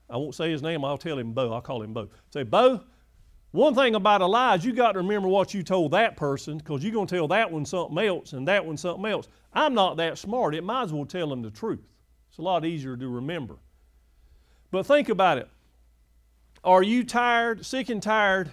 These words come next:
of trying to cover up, trying to justify yourself before a holy God,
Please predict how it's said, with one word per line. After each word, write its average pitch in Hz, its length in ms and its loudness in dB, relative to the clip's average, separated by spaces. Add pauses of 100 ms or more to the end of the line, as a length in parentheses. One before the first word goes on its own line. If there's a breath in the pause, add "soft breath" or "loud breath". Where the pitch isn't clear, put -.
(140)
of 151 160 -4
trying 202 300 0
to 156 60 -4
cover 233 420 0
up, 147 360 0 (560)
trying 208 400 2
to 175 340 -2 (880)
justify 208 680 4
yourself 185 600 0
before 190 380 0
a 151 40 2
holy 180 360 2
God, 135 640 0